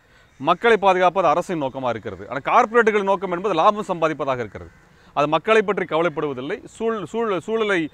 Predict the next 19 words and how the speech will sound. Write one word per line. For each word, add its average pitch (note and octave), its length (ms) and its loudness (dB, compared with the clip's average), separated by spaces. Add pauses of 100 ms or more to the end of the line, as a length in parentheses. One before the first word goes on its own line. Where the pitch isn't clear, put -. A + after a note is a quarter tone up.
(240)
சுற்றுப்புறச் G#3 460 -2
சூழலை F#3+ 220 0
பற்றிலாம் E3 360 -4
கவலைப்படுவதில்லை. A#2+ 600 -6 (360)
அப்ப D#3+ 160 -4
இன்னைக்கு F#3+ 280 0
இந்த D3+ 140 -6
கார்ப்பரேட்டுகள் G3+ 720 2
என்பது B2 300 -6 (1120)
அபரிமிதமாக G#3 1000 0
உற்பத்தி F#3 300 -4
பண்ணணுங்கிற E3+ 460 -2
இடத்துக்கு D3+ 240 -6
வந்து C#3+ 120 -8
நின்றுருக்காங்க. A#2 360 -8 (360)
எக்கச்சக்கமா G#3+ 480 -4
உற்பத்தி F#3+ 240 -4
பண்ணணும், A2+ 300 -10 (600)
வாங்குறியோ F3 460 2